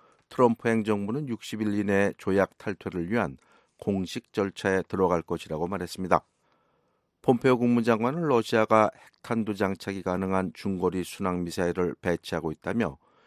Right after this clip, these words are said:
이런 상황에서 미국이 조약에 남아있을 이유가 없다고 말했습니다.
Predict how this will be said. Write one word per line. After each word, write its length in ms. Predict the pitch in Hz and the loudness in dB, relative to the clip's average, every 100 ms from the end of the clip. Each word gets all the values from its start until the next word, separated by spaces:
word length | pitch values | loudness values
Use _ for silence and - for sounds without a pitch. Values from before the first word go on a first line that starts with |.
| _ _ | _ _
이런 280 | 110 117 113 | 6 8 8
상황에서 560 | 107 110 107 104 101 156 | 4 4 4 2 -4 -8
미국이 580 | 127 110 104 104 104 - | -6 -6 -4 -2 -2 -4
조약에 580 | - 104 101 92 98 90 | -4 0 2 2 0 0
남아있을 560 | 90 90 92 87 90 85 | 0 0 -2 -4 -8 -6
이유가 420 | 87 82 87 78 | -6 0 0 0
없다고 480 | - 87 _ 76 73 | -2 -4 _ -8 -6
말했습니다. 560 | 101 90 90 98 92 | -8 -8 -10 -2 2